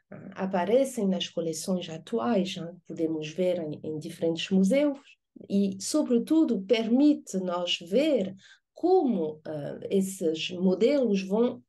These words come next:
vão inserir-se no panorama, no panorama artístico e visual português. Mas também a circulação, ah,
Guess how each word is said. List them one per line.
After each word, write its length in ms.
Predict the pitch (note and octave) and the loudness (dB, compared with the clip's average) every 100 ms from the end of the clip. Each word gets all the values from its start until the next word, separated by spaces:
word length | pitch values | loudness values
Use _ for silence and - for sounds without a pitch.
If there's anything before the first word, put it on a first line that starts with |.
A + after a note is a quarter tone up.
| _ | _
vão 360 | G3 A3 B3 B3 | -2 2 2 2
inserir-se 1200 | D4+ D4+ D#4+ D#4 - A#3 G3 G3 A#3 - - - | 2 4 2 0 0 0 4 4 4 0 -12 -14
no 240 | - F#3 F#3+ | -4 -2 0
panorama, 640 | A#3 A#3 A3+ G#3+ G3+ F#3 F#3+ | 2 2 2 0 0 0 -2
no 200 | F#3 F3+ | -10 -6
panorama 480 | A#3 A#3 G#3+ G3+ F#3+ | -2 -2 0 0 0
artístico 760 | F#3+ F#3+ - C4+ - A#3+ - | -2 -8 -10 -12 -6 -6 -2
e 60 | F#3+ | -2
visual 560 | F#3 E3 F3 E3+ G3 | -2 -4 -2 0 -2
português. 720 | F#3+ F#3+ - D#3+ C#3+ B2 - - _ _ _ _ _ _ _ _ _ _ _ _ _ _ _ _ _ _ _ | -4 -10 -8 -8 -8 -8 -12 -16 _ _ _ _ _ _ _ _ _ _ _ _ _ _ _ _ _ _ _
Mas 380 | B3+ D4+ C#4 - | 4 4 4 0
também 680 | A#3+ A#3 D4+ F4+ D#4+ G3 - _ - | 2 4 4 2 0 -2 -8 _ -4
a 80 | A#3 | -2
circulação, 1040 | C4 C#4+ - C#4 B3 - C4 A#3+ F#3+ F#3+ | 0 -2 0 0 0 0 0 0 0 -4
ah, 920 | D#3+ D3+ C#3+ C3+ - - - - - | -8 -6 -6 -8 -10 -12 -16 -16 -16